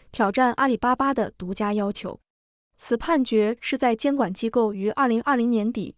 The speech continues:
对阿里巴巴展开反垄断调查后作出的。该调查结果导致阿里巴巴因反垄断违规行为被罚款二十八亿美元，并被要求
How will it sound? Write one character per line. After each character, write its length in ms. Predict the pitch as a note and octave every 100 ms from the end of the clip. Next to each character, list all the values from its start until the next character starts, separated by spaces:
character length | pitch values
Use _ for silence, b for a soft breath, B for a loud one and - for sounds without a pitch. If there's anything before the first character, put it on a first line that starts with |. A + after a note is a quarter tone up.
| _
对 120 | B3+
阿 160 | A#3 C4
里 80 | A3
巴 180 | G#3+
巴 220 | B3 C4 C4
展 200 | G3+ F#3+
开 180 | A3
反 200 | A3+ G#3
垄 160 | A#3+ G#3
断 200 | A3 G#3+
调 160 | B3+ A3
查 140 | F#3+
后 140 | F#3+
作 140 | G3 F#3
出 200 | - F3+
的。 180 | - - b b b b
该 160 | D#4+
调 140 | D#4+ D4
查 160 | A#3+ A#3
结 220 | G3+ A#3
果 300 | G#3+ E3+ - _
导 160 | G#3 F#3+
致 120 | A3+
阿 120 | C4
里 100 | A#3+
巴 200 | A#3 A#3+
巴 200 | B3 B3+
因 220 | B3 C4+
反 200 | C4 A3
垄 140 | A#3+ G3
断 200 | A3 G3+
违 140 | F#3+
规 120 | C4+
行 220 | C#4 G#3+ G3+
为 260 | F3 F3+ _
被 160 | - A3
罚 180 | G#3 G3+
款 180 | - -
二 180 | - A#3+
十 100 | -
八 180 | C4
亿 120 | D4 B3
美 140 | F#3+
元， 260 | - D3 A#3+ b b b
并 160 | E4+ D#4+
被 120 | C4
要 180 | B3+ B3+
求 320 | - F#3